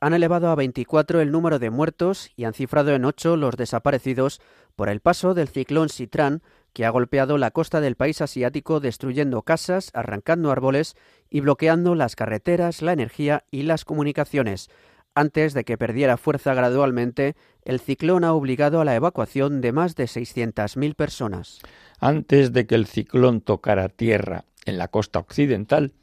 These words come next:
Speaker 2: se realizaron evacuaciones masivas, que han ayudado a salvar vidas. El alcance total de las víctimas y los daños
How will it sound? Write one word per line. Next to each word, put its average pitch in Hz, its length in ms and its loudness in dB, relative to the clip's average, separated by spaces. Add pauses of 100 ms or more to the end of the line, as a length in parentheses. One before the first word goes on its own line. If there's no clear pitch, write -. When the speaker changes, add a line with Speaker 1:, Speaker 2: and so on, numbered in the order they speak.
(340)
Speaker 2:
se 123 220 2
realizaron 120 600 4
evacuaciones 101 720 0
masivas, 87 600 -6 (420)
que 101 120 -2
han 131 120 4
ayudado 131 460 4
a 90 60 -2
salvar 85 440 -4
vidas. 78 460 -12 (500)
El 131 140 2
alcance 156 580 2
total 110 380 0
de 98 80 0
las 90 200 -4
víctimas 107 720 -4
y 110 120 0
los 90 200 -4
daños 117 560 0